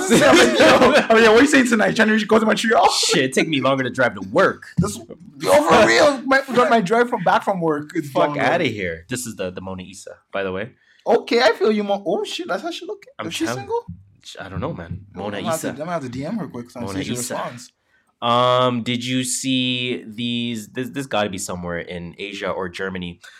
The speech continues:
Speaker 2: Um, these motherfucking pots be moving on their own.
Speaker 1: Yo, that, that, that's, that's some, that's some
Speaker 2: Some automated pots. That's some wild shit. Nobody else can see, so I'm gonna move on
Speaker 1: Nah,
Speaker 2: to the
Speaker 1: man.
Speaker 2: next random
Speaker 1: I know,
Speaker 2: thought,
Speaker 1: I was
Speaker 2: but
Speaker 1: looking at it. That was
Speaker 2: <laughs>
Speaker 1: a
Speaker 2: no,
Speaker 1: bad
Speaker 2: we're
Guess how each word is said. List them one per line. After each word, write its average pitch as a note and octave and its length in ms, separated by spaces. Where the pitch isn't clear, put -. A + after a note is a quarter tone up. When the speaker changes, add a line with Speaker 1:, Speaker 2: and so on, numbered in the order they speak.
Speaker 2:
Um, G#2+ 440
these A2 260
motherfucking G#2+ 460
pots G#2 340
be F#2 140
moving G2 260
on F#2 140
their F2+ 160
own. G2 280
Speaker 1:
Yo, A#2+ 140
that, A#2+ 120
that, D#3+ 160
that's, E3+ 280
that's C#3+ 260
some, B2 260
that's F#3+ 220
some G#2 460
Speaker 2:
Some G#2 180
automated G#2 580
pots. - 640
That's G2 140
some F2+ 80
wild F2+ 240
shit. - 400
Nobody A2+ 260
else G2+ 160
can G2 120
see, F#2+ 180
so G2+ 100
I'm G2 60
gonna G2 180
move F#2+ 260
on F#2+ 120
Speaker 1:
Nah, C3 100
Speaker 2:
to A#2 60
the G#2 100
Speaker 1:
man. - 40
Speaker 2:
next A2 220
random G2 300
Speaker 1:
I - 120
know, - 0
Speaker 2:
thought, - 160
Speaker 1:
I D3+ 140
was D3+ 60
Speaker 2:
but C3+ 200
Speaker 1:
looking E3 140
at B2+ 60
it. B2 40
That D3+ 120
was D#3+ 80
Speaker 2:
<laughs> - 0
Speaker 1:
a - 60
Speaker 2:
no, F3+ 100
Speaker 1:
bad D#3+ 580
Speaker 2:
we're E3 80